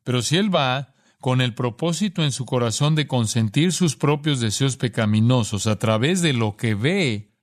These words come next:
está utilizando la libertad solamente como una capa sobre su pecado. En Primera de Pedro dos dieciséis dice,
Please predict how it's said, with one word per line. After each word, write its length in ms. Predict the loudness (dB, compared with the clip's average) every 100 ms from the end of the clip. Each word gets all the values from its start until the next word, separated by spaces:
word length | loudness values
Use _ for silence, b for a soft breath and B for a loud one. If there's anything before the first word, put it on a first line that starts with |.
| -6
está 300 | -4 -2 -2
utilizando 720 | 0 -2 -2 0 2 2 2
la 140 | 2
libertad 580 | 2 2 0 0 0 0
solamente 760 | -2 0 2 2 2 2 0 0
como 260 | 2 4
una 180 | 4 4
capa 560 | 0 -2 -2 0 -2 -2
sobre 400 | -2 -2 -2 -4
su 220 | -6 -6
pecado. 560 | -8 -6 -6 -6 -12 _ _ _ _ _ _
En 140 | 0 2
Primera 320 | 4 4 2
de 80 | 2
Pedro 260 | 0 0
dos 220 | 0 -2
dieciséis 640 | -2 -4 -4 -2 0 0 -2
dice, 480 | -4 -2 -2 -4